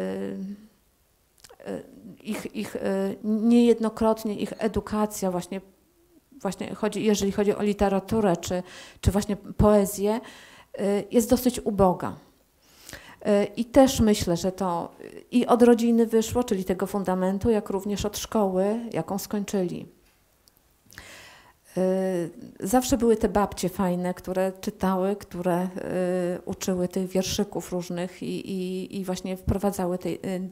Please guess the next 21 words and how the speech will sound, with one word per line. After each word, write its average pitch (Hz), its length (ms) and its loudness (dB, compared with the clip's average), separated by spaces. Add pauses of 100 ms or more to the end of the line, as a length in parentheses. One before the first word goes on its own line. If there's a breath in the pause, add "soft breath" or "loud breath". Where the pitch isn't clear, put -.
do 190 140 -2
tej 196 160 -2
poezji. 196 520 -2 (640 loud breath)
No 220 160 0
i 220 140 -6
dzisiaj 247 540 0
chyba, 269 320 -4
myślę, - 480 -6 (640)
tego 254 300 2
chyba, 240 240 2
chyba 247 380 2 (460)
brakuje 240 560 4
tej 202 180 2
babci, 180 500 0
która 180 440 -4 (380 loud breath)
opowiada, 202 760 0
która, 180 600 -8
która, 190 520 -4 (480)
y, 185 40 -8
pewnie 190 300 -2
sama 202 420 -2